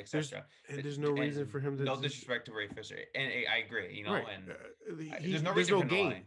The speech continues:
Speaker 1: And, and
Speaker 2: Uh,
Speaker 1: on the
Speaker 2: he,
Speaker 1: other
Speaker 2: he
Speaker 1: side,
Speaker 2: literally
Speaker 1: Gal, Gal Gadot, right? She, she, eh, has a huge platform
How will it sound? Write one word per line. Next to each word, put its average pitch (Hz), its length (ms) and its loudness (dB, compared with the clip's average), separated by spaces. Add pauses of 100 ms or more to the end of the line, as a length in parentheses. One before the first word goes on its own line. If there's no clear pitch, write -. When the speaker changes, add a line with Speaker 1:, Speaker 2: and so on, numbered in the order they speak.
(300)
Speaker 1:
And, 160 140 0
and 156 160 4
Speaker 2:
Uh, 156 40 4
Speaker 1:
on 156 60 2
the 151 60 2
Speaker 2:
he, 165 60 4
Speaker 1:
other 190 100 2
Speaker 2:
he 160 60 0
Speaker 1:
side, 139 140 2
Speaker 2:
literally 113 180 0
Speaker 1:
Gal, 151 300 2
Gal 151 300 0
Gadot, 143 380 -2
right? 139 180 -4 (560)
She, - 400 -6 (180)
she, 190 600 -8 (560)
eh, 170 100 -6 (180)
has 185 400 2
a 147 100 2
huge 135 400 -6
platform 104 560 -8